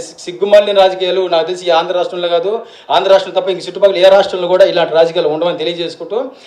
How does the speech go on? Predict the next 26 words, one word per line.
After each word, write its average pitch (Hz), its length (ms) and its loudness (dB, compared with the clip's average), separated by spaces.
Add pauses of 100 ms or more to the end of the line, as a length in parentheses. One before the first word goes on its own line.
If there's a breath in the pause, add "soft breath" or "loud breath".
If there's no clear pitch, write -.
(260 loud breath)
ఏదైనా 202 280 4
రాజకీయాలు 185 340 2
తెలి-, 175 220 -6
చేయాలనుకున్నప్పుడు 170 680 0
హుందాగా 185 420 4
చేయండి, 165 260 -4 (100)
అంతే 165 220 -6
తప్ప 185 160 -2 (540 loud breath)
మేము 170 200 2
చేసిన 175 300 -2
పనులకి, 170 380 -2
మేము 190 180 0
చేయాలనుకున్న 180 400 0 (420)
ఆలోచనలకి 175 500 -2 (360 loud breath)
మీరు 190 340 -2
చేశారని 185 400 2
చెప్పి - 220 -8
కలరింగ్ 185 280 2
ఇచ్చుకొని, 175 360 -4 (400 loud breath)
మీరేదో 196 400 4
చేయాలనే, 180 400 4 (240)
మీ, 180 140 0 (420 loud breath)
మీరు 180 240 2
చేయలేని 208 400 2
పనులకు 196 300 0
కూడా 202 180 8